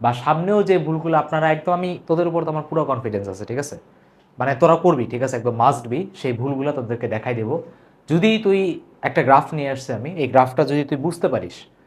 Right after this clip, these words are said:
তাহলে ভাই মোটামুটি আমি তোকে এনশিওর করতে পারবো যে খালি অ্যাডমিশন না, the লাইফে যে কোনো পয়েন্টে, যে কোনো জায়গাতে তুই যদি প্রবলেমে পড়িস, তুই ওখান থেকে বের হওয়ার যে একটা ওয়ে আউট,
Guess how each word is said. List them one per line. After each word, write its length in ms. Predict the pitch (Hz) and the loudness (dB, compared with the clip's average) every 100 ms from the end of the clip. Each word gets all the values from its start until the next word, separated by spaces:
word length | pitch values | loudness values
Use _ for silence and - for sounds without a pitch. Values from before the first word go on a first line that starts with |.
| _ _ _ | _ _ _
তাহলে 240 | 135 151 175 | 2 4 6
ভাই 200 | 180 180 | 4 2
মোটামুটি 460 | 165 175 180 175 | 2 0 0 2
আমি 140 | 175 165 | 0 0
তোকে 200 | 175 175 | 0 0
এনশিওর 300 | 170 190 180 | -2 -2 -2
করতে 220 | 170 139 | -2 -4
পারবো 380 | 113 98 151 202 147 | -4 -4 -6 -8 -10
যে 440 | 120 123 123 120 - _ _ _ _ _ _ | -2 0 0 -2 -10 _ _ _ _ _ _
খালি 140 | 156 170 | 4 6
অ্যাডমিশন 460 | 165 156 175 170 | 6 2 -4 -6
না, 240 | 101 90 92 107 | -8 -12 -14 -4
the 80 | 104 | 0
লাইফে 360 | 120 131 147 | 2 2 0
যে 180 | 123 135 | -2 -2
কোনো 280 | 139 165 165 | -2 -2 -2
পয়েন্টে, 400 | 160 147 143 151 | -2 -2 -4 -6
যে 160 | 135 175 | -2 -2
কোনো 220 | 196 185 | 0 -2
জায়গাতে 440 | 120 107 104 165 196 - _ - | -2 -4 -4 -6 -6 -18 _ -4
তুই 100 | 139 | 0
যদি 120 | 143 | 0
প্রবলেমে 420 | 139 139 143 156 156 | 4 4 4 0 -2
পড়িস, 320 | 127 147 - | -6 -6 -6
তুই 80 | 135 | -6
ওখান 200 | 135 143 | -6 -6
থেকে 200 | 147 147 | -2 -2
বের 320 | 110 139 147 | 0 2 2
হওয়ার 200 | 151 147 | 2 -2
যে 80 | 143 | -2
একটা 160 | 135 135 | -4 -2
ওয়ে 320 | 120 139 127 | 0 2 0
আউট, 280 | 90 - | -2 -10